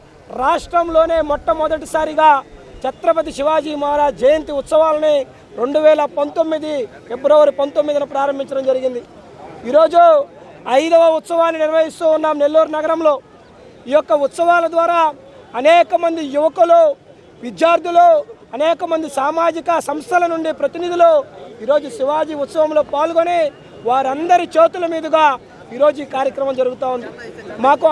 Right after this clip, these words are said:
అనేకమైనటువంటి స్వచ్ఛంద సంస్థలు, అనేకమైనటువంటి దాతలు, అనేక మంది ఈ కార్యక్రమంలో భాగస్వామ్యం అయితే, ఇది సమిష్టి కృషి వల్ల మాత్రమే ఇంతటి ఘన కార్యాలని నిర్వర్తించడం సాకారం అవుతుందని చెప్పి ఈ సందర్భంగా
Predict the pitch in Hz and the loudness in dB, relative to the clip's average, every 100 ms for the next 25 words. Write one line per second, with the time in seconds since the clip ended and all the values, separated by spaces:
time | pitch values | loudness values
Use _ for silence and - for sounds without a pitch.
0 | 277 311 339 - 339 330 311 320 320 285 | 4 4 4 2 0 0 0 -2 -4 -6
1 | 285 330 339 311 294 311 - 339 330 302 | -4 -2 0 0 -2 -6 0 4 4 4
2 | - - - 226 294 339 339 359 349 330 | 0 -12 -16 -6 0 0 0 -4 -4 -2
3 | 320 311 269 262 330 349 339 330 285 - | -4 -4 -6 -4 0 2 4 4 2 -2
4 | _ - 254 330 370 370 349 339 339 330 | _ -16 0 4 4 2 -2 -2 4 6
5 | 311 269 _ - 262 - 285 320 - 320 | 4 0 _ -16 -14 -4 -2 -2 -4 -4
6 | 320 302 277 294 302 - 302 311 294 294 | 0 0 0 -2 -2 -2 -2 -2 0 0
7 | 359 370 320 - - - 233 - 262 302 | 2 2 2 -4 -18 -14 -12 -6 -4 -2
8 | 339 - 320 302 247 311 311 294 294 294 | -2 -4 -8 -8 -2 0 0 -2 -4 -4
9 | 311 302 285 - - - 240 277 311 277 | -4 -2 -2 -4 -14 -14 -12 -8 -8 -6
10 | 254 294 - 294 330 320 320 311 302 269 | -6 -6 -4 -6 -2 -4 -2 0 0 -2
11 | - - 240 294 302 320 302 302 277 262 | -8 -14 -6 -4 -6 -8 -6 -6 -6 -8
12 | 277 320 311 294 285 285 285 277 294 269 | -4 -2 0 0 -4 -4 -4 -4 -6 -10
13 | 262 269 262 | -6 -6 -6